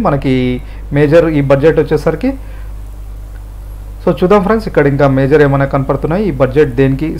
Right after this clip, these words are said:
So, from digital currency to e-passport, budget twenty-two opens up opportunity for Indian ఐటీ sector. So, everything bi-, digital passport తీసుకొస్తుంది and also digital currency తీసుకొస్తుంది. So, everything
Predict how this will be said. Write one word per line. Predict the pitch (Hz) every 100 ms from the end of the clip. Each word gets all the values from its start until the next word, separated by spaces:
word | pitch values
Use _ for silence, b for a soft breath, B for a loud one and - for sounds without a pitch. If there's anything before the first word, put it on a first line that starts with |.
| -
So, | 170 156 - - - - - -
from | 170 180 151
digital | 160 220 214 208
currency | 202 185 202 185
to | 277 277 160
e-passport, | 160 175 160 - 190 147
budget | 139 127 156 151
twenty-two | 135 139 170 147
opens | 143 160 -
up | 170 151
opportunity | 139 147 147 160 -
for | 180 - B B -
Indian | 156 175 160
ఐటీ | 147 143
sector. | 147 - 131 - - B B -
So, | - 180 156 147 151
everything | 180 202 208 143 - - 147
bi-, | 165 - 143
digital | 151 196 190 185
passport | 180 - 175 180
తీసుకొస్తుంది | 175 180 - 180 175
and | 139 135
also | 135 131
digital | 131 - 165 156
currency | 156 156 160 160
తీసుకొస్తుంది. | - 147 - 156 175 180 B B B B -
So, | 233 214
everything | 180 214 247